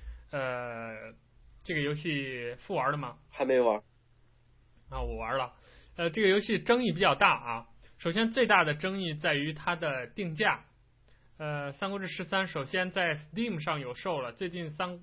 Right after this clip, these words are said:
Speaker 1: 呃，这个光荣我不知道是怎么着想开了，他开始把自己的游戏往那个 Steam 平台放，原来他是独立销售的嘛。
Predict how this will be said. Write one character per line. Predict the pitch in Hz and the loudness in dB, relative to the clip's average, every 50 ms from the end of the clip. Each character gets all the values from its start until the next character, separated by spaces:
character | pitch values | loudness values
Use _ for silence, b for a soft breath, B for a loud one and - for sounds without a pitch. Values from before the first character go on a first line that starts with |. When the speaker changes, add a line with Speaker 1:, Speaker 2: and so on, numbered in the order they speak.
| - - | -14 -12
Speaker 1:
呃， | 160 139 135 | -10 -10 -8
这 | 143 156 147 | -8 -8 -6
个 | 139 139 | -6 -6
光 | - 185 185 170 | -6 -4 -4 -4
荣 | 156 156 180 | -4 -6 -6
我 | 175 147 139 | -6 -8 -8
不 | 147 | -6
知 | - 170 | -4 -4
道 | 165 156 | -2 -2
是 | 151 151 170 160 147 139 - - b b b b b b b b b | -4 -6 -8 -8 -8 -8 -10 -14 b b b b b b b b b
怎 | b - 123 | b -12 -10
么 | 123 139 | -6 -6
着 | 160 170 | -4 -4
想 | 156 - 170 131 143 | -4 -6 -6 -8 -4
开 | - - 180 185 | 2 4 4 4
了， | 190 175 139 135 | 4 2 0 -2
他 | - 175 175 | -2 -4 -2
开 | 170 185 185 | 0 0 0
始 | 175 160 | 0 0
把 | 151 139 120 120 120 113 113 110 113 113 113 117 117 - | -2 -2 -2 -2 -4 -4 -6 -6 -6 -8 -10 -12 -14 -16
自 | - - 170 | -14 -10 -10
己 | 147 135 | -8 -8
的 | 123 127 | -8 -8
游 | 120 120 139 | -8 -8 -8
戏 | 151 151 185 170 151 143 | -8 -6 -6 -6 -6 -6
往 | 135 127 117 113 113 117 | -6 -8 -10 -12 -12 -12
那 | 135 135 | -14 -12
个 | 131 127 120 | -12 -12 -12
Steam | - - - 139 - 180 180 156 | -12 -14 -16 -10 -10 -8 -8 -8
平 | 147 - 139 135 | -8 -10 -10 -10
台 | 135 139 147 | -8 -8 -8
放， | 151 160 151 131 131 | -6 -6 -6 -6 -6
原 | 143 160 180 | -6 -6 -6
来 | 196 208 | -6 -6
他 | 202 208 208 | -4 -4 -4
是 | 196 190 | -4 -4
独 | 151 143 143 | -6 -8 -8
立 | 180 202 | -6 -6
销 | 160 151 156 147 147 | -6 -6 -6 -6 -6
售 | - 151 127 | -8 -10 -12
的 | 120 120 | -12 -16
嘛。 | 120 | -20